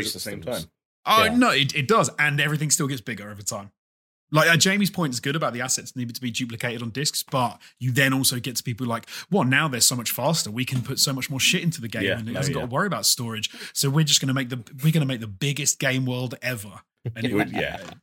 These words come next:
Speaker 1: Which is why I
Speaker 2: Yeah.
Speaker 1: said it will get smaller before it gets bigger, but I do also believe the Air will eventually, especially if Hassan Karaman has anything to say.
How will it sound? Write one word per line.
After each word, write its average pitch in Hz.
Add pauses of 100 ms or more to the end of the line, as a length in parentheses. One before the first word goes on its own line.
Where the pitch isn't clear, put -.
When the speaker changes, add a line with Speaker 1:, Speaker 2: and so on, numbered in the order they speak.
(160)
Speaker 1:
Which 107
is 113
why 113
I -
Speaker 2:
Yeah. 107
Speaker 1:
said 95
it -
will 107
get 107
smaller 107
before 92
it 87
gets 87
bigger, 95
but 87
I 85
do 85 (140)
also 87
believe 82
the 57
Air 73
will 73
eventually, 76 (240)
especially 120
if 107
Hassan 101
Karaman 87
has 80
anything 80
to 78
say. 71